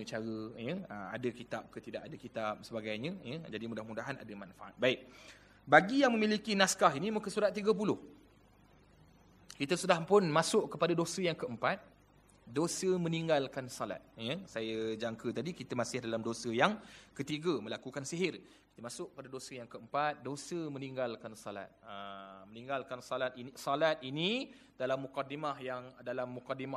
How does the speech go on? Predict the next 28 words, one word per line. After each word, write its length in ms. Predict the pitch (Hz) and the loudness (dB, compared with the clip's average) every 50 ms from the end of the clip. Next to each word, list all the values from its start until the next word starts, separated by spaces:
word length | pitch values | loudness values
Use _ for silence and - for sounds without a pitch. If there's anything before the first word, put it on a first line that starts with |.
| 127 - | -6 -6
kita 160 | 127 131 131 | -6 -6 -6
dah 80 | 127 | -6
baca 160 | 127 123 - 127 | -4 -4 -6 -6
mukadimah 400 | 120 - - 123 123 123 123 120 120 | -6 -6 -8 -6 -6 -6 -6 -4 -4
yang 80 | 117 117 | -6 -6
lepas, 480 | 117 110 - 135 156 190 202 196 - | -6 -4 -2 2 2 2 2 2 -2
yang 120 | 139 127 120 | -4 -6 -6
sudah, 440 | - 135 127 131 160 202 208 - 135 | -6 -4 0 2 2 2 2 0 -2
ya, 160 | 135 170 220 - - - - - - _ _ _ _ _ _ _ _ _ - | -4 -4 -4 -6 -10 -20 -20 -20 -20 _ _ _ _ _ _ _ _ _ -10
merupakan 560 | 135 139 147 147 - 151 - 175 170 170 160 | -8 -8 -8 -8 -10 -6 -4 -4 -4 -2 -4
salah 320 | - - 147 143 139 139 | -4 -2 -2 -2 -2 -4
satu 480 | - - 156 151 - - 185 185 180 180 | -2 -2 -2 -4 -4 -8 -10 -8 -4 0
dari, 240 | 165 160 151 147 147 | 2 2 2 2 0
bukan 240 | 143 - 190 175 170 | -2 -2 -2 -2 -2
salah 240 | - 190 165 156 | 0 0 0 0
satu, 320 | - 185 185 - - 143 - - - - - - _ _ _ _ _ _ _ _ _ | 0 -2 -2 -2 -4 -8 -8 -10 -16 -20 -20 -20 _ _ _ _ _ _ _ _ _
bahasa 480 | - 127 131 - - 143 - - - 143 | -6 -4 -4 -4 -4 -8 -8 -8 -8 -8
tepatnya 560 | 131 - 143 - - 165 151 - 147 147 143 | -6 -8 -10 -6 -4 -6 -6 -4 -6 -8 -8
merupakan 560 | 139 135 143 147 135 139 147 143 - 139 139 | -8 -6 -8 -8 -10 -10 -10 -8 -6 -6 -6
satu-satunya 1200 | 135 - - 147 147 - - 165 156 156 - 165 165 170 - - 269 269 277 277 269 247 202 147 | -6 -4 -4 -4 -4 -4 -6 -10 -10 -6 -4 -2 -4 -4 -4 -6 -4 -2 -2 -2 -2 -2 -4 -4
kefarduan 640 | - - 151 - - 156 151 160 156 175 175 165 147 143 143 | -6 -8 -6 -4 -2 -2 -2 -4 -4 -4 -4 -4 -4 -4 -6
yang 160 | 147 147 143 | -8 -8 -10
sangat 400 | - - 170 180 214 226 220 196 - - 160 | -6 -4 -4 -4 -2 -4 -6 -6 -6 -10 -10
dititik 640 | 147 180 185 175 - 190 175 - - 190 185 - 156 | -8 -8 -8 -8 -8 -10 -10 -8 -8 -8 -8 -6 -4
beratkan 720 | 147 165 170 175 175 - - - 180 190 175 156 131 123 | 0 2 2 2 2 0 -2 0 2 2 2 0 -2 -4
dalam 240 | 131 131 131 127 123 127 139 | -2 -2 0 -2 -2 -4 -8
Islam. 320 | - - - 113 104 92 - - _ _ _ _ _ _ _ _ _ | -14 -12 -10 -10 -10 -10 -14 -20 _ _ _ _ _ _ _ _ _
Salat. 400 | - - - 143 131 110 104 - | -18 -12 -10 -10 -10 -10 -12 -14